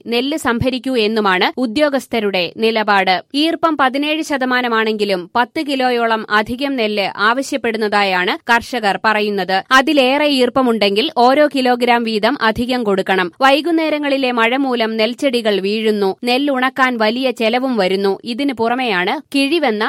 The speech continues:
നഷ്ടവും. നെല്ല് കൂട്ടിയിട്ടിരിക്കുന്ന സ്ഥലങ്ങളിൽ പാടി മാർക്കറ്റിംഗ് ഉദ്യോഗസ്ഥർ നേരിട്ടെത്തി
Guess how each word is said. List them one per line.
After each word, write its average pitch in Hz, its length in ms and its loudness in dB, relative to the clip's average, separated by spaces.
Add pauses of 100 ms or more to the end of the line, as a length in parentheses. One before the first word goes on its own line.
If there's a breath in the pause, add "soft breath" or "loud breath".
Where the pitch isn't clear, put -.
(140)
നഷ്ടവും. 220 560 0 (140)
നെല്ല് 285 320 0
കൂട്ടിയിട്ടിരിക്കുന്ന 285 800 -4
സ്ഥലങ്ങളിൽ 233 640 0
പാടി 269 320 2
മാർക്കറ്റിംഗ് 254 580 -2
ഉദ്യോഗസ്ഥർ 220 580 -2
നേരിട്ടെത്തി 220 640 -2